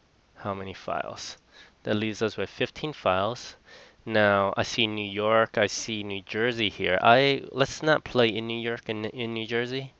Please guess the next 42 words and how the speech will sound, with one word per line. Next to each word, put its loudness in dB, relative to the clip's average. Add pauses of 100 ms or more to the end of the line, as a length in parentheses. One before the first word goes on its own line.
(1040)
Um, 0
I've 4
dealt 4
with -8
these -8
states. -4
These 2
states 0
are -2
sometimes -6 (240)
three -2
years -6
to -2
four -6
years -6
of 0
foreclosure. -6 (1080)
And 0
if -6
we -6
do -6
end 0
up 0
with -4
a -2
property, -2
let's -6
not 0
play -4
in -6
that -2
game, -10 (1080)
right? -6
We -10
wanna -4
do -6
it 0
as -2
fast 0
as -10
we -10
can. -14